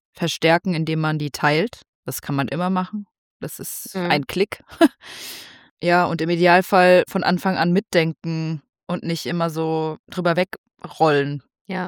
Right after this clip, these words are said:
Speaker 2: vielleicht, ja, oder dann auch offen bleiben für, für Kritik und so. Also ich glaub schon weiterhin, dass, dass Diskurs einfach ein wichtiger, wichtiges feministisches Tool ist,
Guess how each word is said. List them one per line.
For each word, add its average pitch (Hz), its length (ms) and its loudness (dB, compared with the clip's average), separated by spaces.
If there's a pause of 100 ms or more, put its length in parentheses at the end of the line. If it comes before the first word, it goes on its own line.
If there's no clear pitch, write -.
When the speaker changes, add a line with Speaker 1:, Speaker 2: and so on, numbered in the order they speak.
(120)
Speaker 2:
vielleicht, 226 600 4 (440)
ja, 196 360 8
oder 202 200 6
dann 208 160 6
auch 196 160 8
offen 247 220 4
bleiben 185 320 6
für, 185 400 4
für 190 220 -2
Kritik 226 480 0
und 165 160 0
so. 147 240 -2
Also 170 560 0 (340)
ich - 140 0
glaub 208 240 8
schon 233 360 6
weiterhin, 220 500 6
dass, 190 360 4 (720)
dass 190 200 2
Diskurs 233 600 4
einfach 196 340 2
ein 185 260 0
wichtiger, 180 1040 4
wichtiges 180 560 -4
feministisches 185 1040 -2 (420)
Tool 247 380 4
ist, 269 480 2